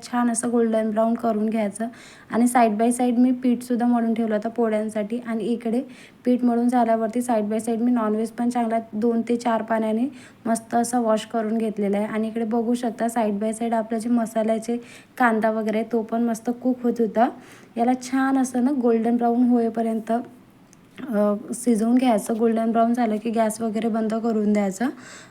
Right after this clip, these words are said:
आणि याला थोडा वेळ दहा ते दहा मिनटं म्हणजे थंड व्हायला ठेवून द्यायचं. थंड झालं की आपण मिक्सरमधून याला आपण बारीक करून घेऊ आणि त्यानंतर समोरची प्रोसेस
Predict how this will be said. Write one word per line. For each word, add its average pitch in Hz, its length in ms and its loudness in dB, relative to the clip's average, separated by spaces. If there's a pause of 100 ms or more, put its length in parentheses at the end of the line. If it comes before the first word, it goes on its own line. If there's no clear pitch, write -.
आणि 226 260 0
याला 233 200 2
थोडा 240 300 2
वेळ 233 200 0
दहा 220 220 0
ते 240 260 -6 (140)
दहा 214 340 0
मिनटं 226 380 0
म्हणजे 294 300 2
थंड 240 260 2
व्हायला 233 300 2
ठेवून 240 280 0
द्यायचं. 208 360 0
थंड 233 220 2
झालं 233 240 0
की 247 100 -2
आपण 247 180 0
मिक्सरमधून 226 760 0 (440)
याला 233 200 4
आपण 240 240 0
बारीक 226 300 0
करून 233 340 0
घेऊ 220 220 2
आणि 226 260 -2
त्यानंतर 220 360 -2
समोरची 220 500 -2
प्रोसेस 214 480 -4